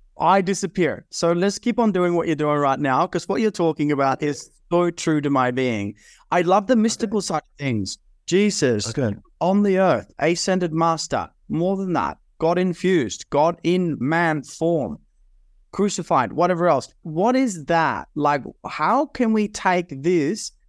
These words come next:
Speaker 1: and even begin to put words on it? But if we were to try, what would you say?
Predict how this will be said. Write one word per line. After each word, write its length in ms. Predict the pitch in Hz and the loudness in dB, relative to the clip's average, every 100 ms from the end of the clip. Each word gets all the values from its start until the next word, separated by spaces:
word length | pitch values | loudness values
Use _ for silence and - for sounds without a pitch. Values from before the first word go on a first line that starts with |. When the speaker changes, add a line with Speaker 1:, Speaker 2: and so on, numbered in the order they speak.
| - | -4
Speaker 1:
and 200 | 180 170 | 0 2
even 380 | 175 190 208 165 | 2 4 2 0
begin 420 | 156 160 208 208 | -2 0 2 2
to 100 | 170 | -2
put 200 | 185 160 | -2 -2
words 300 | 156 156 151 | 0 0 0
on 100 | 139 | -2
it? 100 | 139 | 0
But 120 | 143 | 0
if 120 | 147 | -2
we 80 | 156 | -2
were 180 | 156 190 | -2 -2
to 80 | 208 | -2
try, 280 | - 165 143 | 0 2 2
what 240 | 170 185 | 0 0
would 100 | 220 | -2
you 80 | 247 | -4
say? 400 | - 175 92 | 0 -2 -2